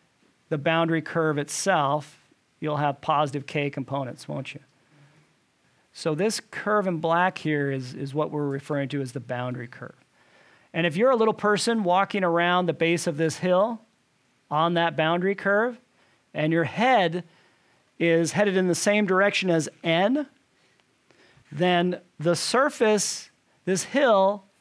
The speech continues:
will always be on your left if you're walking positively around that curve.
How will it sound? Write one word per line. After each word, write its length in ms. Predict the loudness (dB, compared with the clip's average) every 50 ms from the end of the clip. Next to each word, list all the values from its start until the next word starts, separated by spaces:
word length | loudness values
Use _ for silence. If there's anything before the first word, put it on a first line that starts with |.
| _ _ _ _ _ _ _ _ _ _ _ _ _ _ _ _
will 200 | 0 0 0 0 2 2
always 480 | 4 4 6 4 4 4 2 0 0
be 220 | 0 0 2 2 2
on 160 | 2 2 2
your 180 | 2 2 2
left 400 | 2 2 2 4 4 2 2 0
if 140 | -4 -4 -4
you're 100 | -2 0
walking 680 | 2 2 2 2 0 -2 -4 -2 0 0 0 -2 -6 -10 -18 _
positively 800 | -2 0 2 2 2 0 -4 -6 -4 -4 -4 -2 -2 -2 0 0
around 280 | -2 -2 -2 -4 -6
that 220 | -6 -8 -10 -14 _
curve. 300 | -18 -16 -16 -16 -16